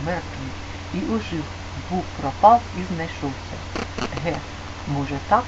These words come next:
Ухилитися від смерті? Люди, виходьте з майбутніх могил зараз, поки ви ще живі. Це зробити значно простіше, перейти на інший шлях,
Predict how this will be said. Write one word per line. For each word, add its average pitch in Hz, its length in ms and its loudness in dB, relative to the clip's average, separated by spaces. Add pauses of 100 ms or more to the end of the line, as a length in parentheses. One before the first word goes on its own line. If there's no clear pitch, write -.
(540)
Ухилитися 202 800 0
від 156 140 0 (120)
смерті? 220 460 0 (1000)
Люди, 160 460 4 (360)
виходьте 220 840 2
з 190 60 -2
майбутніх 190 680 0 (180)
могил 180 340 0 (300)
зараз, 160 340 6 (640)
поки 214 280 4
ви 202 360 2 (180)
ще 202 140 0
живі. 175 400 -2 (800)
Це 202 240 4 (320)
зробити 170 600 2 (400)
значно 202 560 4
простіше, 165 580 -4 (480)
перейти 190 640 0
на 165 120 0
інший 165 480 -4 (160)
шлях, 160 240 2